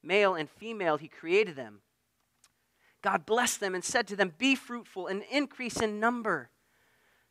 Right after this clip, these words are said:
Fill the earth and subdue it. Rule over the fish in the sea and the birds in the sky and over every living creature that moves on the ground.'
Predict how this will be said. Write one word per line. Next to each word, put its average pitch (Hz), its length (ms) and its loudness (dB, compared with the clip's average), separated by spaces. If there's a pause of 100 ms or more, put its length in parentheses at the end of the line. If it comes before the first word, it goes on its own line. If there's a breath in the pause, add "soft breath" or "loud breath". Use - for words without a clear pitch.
(400)
Fill 285 320 4
the 254 160 -2
earth 254 220 4
and 226 140 -4
subdue 240 380 -2
it. 214 200 0
Rule 320 260 2
over 262 200 4
the 226 80 -4
fish - 300 -6
in 247 80 -10
the 220 80 -6
sea 240 260 -6
and 226 100 -2
the 208 60 6
birds 233 380 4
in 226 80 -10
the 208 100 -6
sky 226 300 6
and 220 100 4
over 220 280 2
every 220 340 4
living 226 340 2
creature 226 440 -10
that 190 120 4
moves 226 340 -2
on 208 120 4
the 202 60 2
ground.' 220 440 4